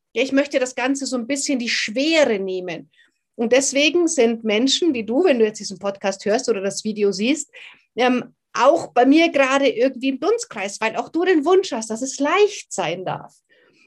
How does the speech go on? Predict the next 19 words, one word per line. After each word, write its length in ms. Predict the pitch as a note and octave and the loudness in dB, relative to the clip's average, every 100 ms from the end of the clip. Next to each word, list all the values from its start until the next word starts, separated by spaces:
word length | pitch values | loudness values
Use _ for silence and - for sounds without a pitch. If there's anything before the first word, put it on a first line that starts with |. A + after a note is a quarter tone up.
| - | -6
Und 120 | A#3 | 0
das 140 | A#3+ C#4 | 2 2
ist 160 | C4+ | 0
auch 100 | C#4+ | -4
das, 220 | B3+ B3+ | -4 -4
was 80 | C4 | -4
ich 160 | B3+ - | -6 0
vermitteln 420 | C4+ E4 E4+ G3 | 0 2 0 -4
möchte. 260 | - - G#3+ | -6 -8 -8
Es 140 | A3+ | -4
gibt 220 | D4 D4 | -4 -2
andere, 500 | A3+ C#4 D4+ D4+ D#4 - - - | 0 4 4 4 2 -2 -20 -2
die 80 | C#4 | 0
sich 100 | C4+ | 2
das 140 | C4+ | 0
Thema 260 | C4+ C#4 C4+ | 0 0 0
Pubertät 540 | C4+ B3 A#3+ B3 A#3+ | 0 -2 -2 0 -2
herausgenommen 720 | A#3+ G3+ G3 - A#3+ B3 B3+ B3 | -2 -6 -6 -6 -6 -2 -4 -2
haben 340 | A#3 B3+ C4 | -2 -2 -6